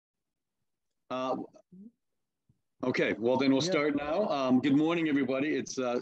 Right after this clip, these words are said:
Speaker 1: great to have you all back. Uh, thanks so much for, for taking part in the conference. Um, we have a, a great way to start off the day.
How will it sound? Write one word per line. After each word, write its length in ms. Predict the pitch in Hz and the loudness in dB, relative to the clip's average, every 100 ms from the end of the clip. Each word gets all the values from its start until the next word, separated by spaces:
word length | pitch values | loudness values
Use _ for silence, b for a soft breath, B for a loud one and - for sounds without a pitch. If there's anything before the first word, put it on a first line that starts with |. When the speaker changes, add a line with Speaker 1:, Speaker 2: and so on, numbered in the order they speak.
| 135 | -2
Speaker 1:
great 180 | 131 147 | 0 0
to 60 | 147 | 0
have 240 | 147 135 | 0 2
you 160 | 131 131 | 2 2
all 160 | 120 110 | 0 -2
back. 380 | 117 143 - - b b b - | -2 -4 -8 -14 b b b -2
Uh, 160 | 104 | -2
thanks 260 | - 139 - | 2 2 4
so 100 | 135 | 6
much 320 | 131 131 - | 6 4 0
for, 300 | 127 120 117 | 0 2 0
for 100 | - | -2
taking 320 | - 127 127 | -2 0 0
part 220 | 110 131 127 | 0 0 0
in 80 | |
the 80 | 113 | -2
conference. 640 | 120 135 139 117 135 - - _ _ _ - | -2 -2 -2 2 0 0 -14 _ _ _ -6
Um, 540 | 107 104 104 101 101 - _ - - | -2 0 2 2 2 -4 _ -10 0
we 180 | 117 135 | 2 4
have 300 | 135 127 120 | 2 0 0
a, 120 | 120 120 | -2 -2
a 120 | 120 | -2
great 280 | 113 135 156 | 0 2 2
way 120 | 143 | 2
to 80 | 120 | 0
start 200 | 139 127 | -2 -2
off 140 | 123 | -4
the 80 | - | -2
day. 280 | 117 127 | -2 0